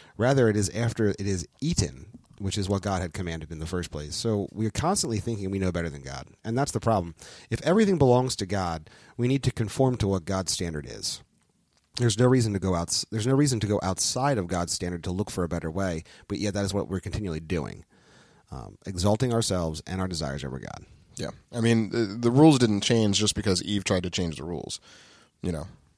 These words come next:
Speaker 2: it wasn't, right? Yeah, I mean, like, the, the moment she touched it is not when, you know, they knew that they were naked and they hid themselves.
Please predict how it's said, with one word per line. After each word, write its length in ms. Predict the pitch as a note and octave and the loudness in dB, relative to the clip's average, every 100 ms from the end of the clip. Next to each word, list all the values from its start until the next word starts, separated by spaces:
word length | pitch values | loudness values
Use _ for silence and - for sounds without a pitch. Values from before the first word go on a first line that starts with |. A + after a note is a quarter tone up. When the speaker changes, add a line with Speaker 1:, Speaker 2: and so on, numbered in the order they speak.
| _ | _
Speaker 2:
it 80 | G2 | -6
wasn't, 400 | G2 A2 G#2 G2 _ _ _ _ _ _ _ _ _ _ - - | 2 2 2 -2 _ _ _ _ _ _ _ _ _ _ -18 -12
right? 220 | G#2+ B2 - | -2 -2 -2
Yeah, 180 | G#2 D3 | 4 4
I 40 | |
mean, 160 | F#2 F#2+ | 4 2
like, 260 | F#2+ G2+ - | 4 2 4
the, 80 | |
the 180 | A#2 A#2 | 4 8
moment 240 | B2 C3+ A2+ | 10 10 8
she 120 | F#2 | 4
touched 320 | B2+ B2+ - | 6 6 6
it 160 | F2+ - _ _ _ _ _ _ _ - | 2 0 _ _ _ _ _ _ _ -6
is 180 | A#2 G#2 | 2 4
not 240 | G#2 G2+ - | 4 4 2
when, 440 | F#2+ F#2 F2 E2+ - _ - | 0 0 -2 -6 -12 _ -6
you 100 | F#2+ | -4
know, 120 | E2+ | -2
they 200 | F#2 G2 | 2 2
knew 240 | F#2+ F#2 | 4 2
that 140 | F2+ F2 | 0 -4
they 100 | F2+ | -4
were 120 | F2 | -4
naked 340 | F2+ F2+ F2+ | -6 -6 -6
and 100 | F2 | -4
they 60 | F2 | -4
hid 160 | F2 | -4
themselves. 420 | D#2 D#2+ D#2 F2+ | -4 -6 -4 -6